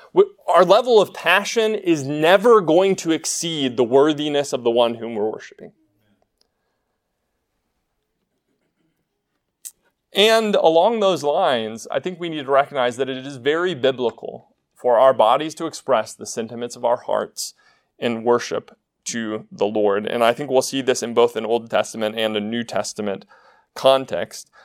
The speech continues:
Bodily expression or posture is inherent in many of the biblical words for worship. In the etymology of the root meaning of some of the most common Greek and Hebrew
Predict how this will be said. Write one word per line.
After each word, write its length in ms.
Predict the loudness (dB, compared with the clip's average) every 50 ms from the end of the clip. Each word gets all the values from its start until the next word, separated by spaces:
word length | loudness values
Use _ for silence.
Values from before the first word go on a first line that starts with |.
| _ _ _
Bodily 500 | -2 2 4 4 4 4 2 2 2 2
expression 540 | 2 0 2 4 4 4 4 4 2 0 2
or 160 | 4 2 2
posture 760 | 2 2 4 4 4 4 2 -2 -6 -6 -2 0 2 2 2
is 260 | 2 0 -2 -2 -2
inherent 1000 | -2 -4 -4 -6 -8 -14 -12 -6 -2 -2 0 0 0 -2 -2 -4 -8 -12 -18 -20 -20 _ -8
in 200 | -6 -4 -2 -2
many 200 | -2 -2 0 -2
of 140 | -2 -2 -2
the 80 | -2
biblical 500 | -2 -2 -2 -2 -4 -6 -6 -6 -6 -4
words 280 | -4 -4 -4 -4 -8 -10
for 160 | -10 -8 -8
worship. 400 | -8 -8 -10 -12 -16 -20 _ _ _ _ _ _ _ _ _ _ _ _ _ _ _ _ _ _ _ _ _ _ _ _ -20 -20 _ -20 -20 -20 -20 _ _ _ _ _ _ _ _ _
In 220 | 0 0 0 0 0
the 180 | 0 2 4
etymology 680 | 4 6 6 6 6 6 6 6 6 4 2 0 0 2
of 80 | 2 4
the 100 | 2 2
root 340 | 4 4 2 2 2 0
meaning 400 | -2 -2 -2 0 0 2 2 2
of 80 | 2 2
some 180 | 2 0 0 0
of 60 | 0
the 60 | 2
most 220 | 2 2 2 2
common 400 | -2 0 2 2 2 2 0 -2
Greek 220 | -2 -4 -4 -6 -6
and 140 | -10 -10 -10
Hebrew 420 | -10 -10 -8 -6 -6 -6 -6